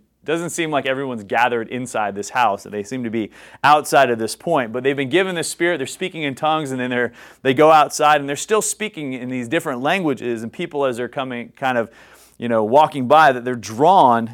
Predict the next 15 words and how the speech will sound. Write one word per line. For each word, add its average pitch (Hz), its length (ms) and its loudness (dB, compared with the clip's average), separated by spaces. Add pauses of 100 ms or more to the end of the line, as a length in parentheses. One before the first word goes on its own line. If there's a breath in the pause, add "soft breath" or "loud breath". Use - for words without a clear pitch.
to 233 280 -2
this, - 500 -2
right? 131 240 2
It - 80 -20 (300 loud breath)
says 226 260 6
that 208 120 6
they 190 120 4
were 180 140 4
bewildered 156 720 2 (1000)
'cause 139 160 -6
each 214 220 0
of 208 100 4
them 202 200 4
was 180 140 -2
hearing, 151 600 0